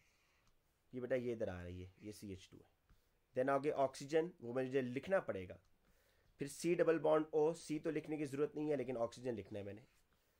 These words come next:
Then सीएच टू, ये लिखा हुआ है जी सीएच two, then सीएच थ्री, ये सीएच थ्री है जी। जी बेटा।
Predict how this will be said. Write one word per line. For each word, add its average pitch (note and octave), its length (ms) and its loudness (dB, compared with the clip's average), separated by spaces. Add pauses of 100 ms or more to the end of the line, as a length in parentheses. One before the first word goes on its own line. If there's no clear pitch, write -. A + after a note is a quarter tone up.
(260)
Then C#3 260 4
सीएच D3 420 -4
टू, D3+ 200 -4 (600)
ये A#2 140 -6
लिखा G#2+ 240 -6
हुआ G2 100 -2
है F#2+ 80 -4
जी G#2 80 -14
सीएच G2+ 440 -12
two, A#2 120 -12 (760)
then B2 240 0
सीएच G#2+ 400 -8
थ्री, A#2 240 -14 (760)
ये G#2+ 160 -8
सीएच G2 380 -10
थ्री G2+ 120 -12
है F#2+ 60 -8
जी। F#2 120 -16 (2500)
जी A#2+ 120 -10
बेटा। B2+ 260 -4